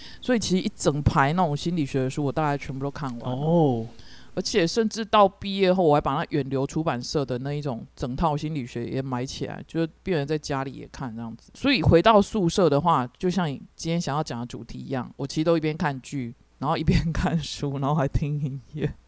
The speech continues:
Speaker 1: 我觉得这三样东西对我的人生来说很重要。比如说看剧可能是放松，然后看书是因为，看书或看杂志是因为我有点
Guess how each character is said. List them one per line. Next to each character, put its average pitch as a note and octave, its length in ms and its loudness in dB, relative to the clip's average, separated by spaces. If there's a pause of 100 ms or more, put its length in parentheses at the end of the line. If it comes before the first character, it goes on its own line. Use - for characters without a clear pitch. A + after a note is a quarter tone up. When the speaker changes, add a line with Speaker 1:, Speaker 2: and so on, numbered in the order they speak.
(260)
Speaker 1:
我 F#3 100 6
觉 F#3 120 4
得 C#4+ 60 6
这 C4 100 2
三 B3+ 140 8
样 B3 120 8
东 A#3 140 6
西 A3 120 2
对 A3 240 6
我 D3 240 8
的 C#3+ 140 6
人 C#3+ 180 4
生 E3+ 140 0
来 D3+ 140 2
说 D#3 180 6
很 B2 160 2
重 C3 260 -2
要。 C3 220 -2 (260)
比 A3+ 120 0
如 A#3+ 40 6
说 A3 160 8
看 A3 240 4
剧 F#3+ 160 -2
可 D#3 140 -2
能 B2 80 -4
是 D#3+ 160 0
放 C#3 240 -2
松， C3 340 -2 (320)
然 F#3 100 6
后 A#3 60 8
看 A#3 280 4
书 G#3 220 4
是 G3 140 2
因 G3 100 2
为， F3 240 8 (180)
看 A#3 220 4
书 G3+ 140 4
或 G#3 100 8
看 G3 180 2
杂 C3+ 240 0
志 E3 160 -6
是 D#3+ 120 -2
因 E3 100 0
为 - 20 0
我 C#3 100 8
有 C#3 80 6
点 C3 220 0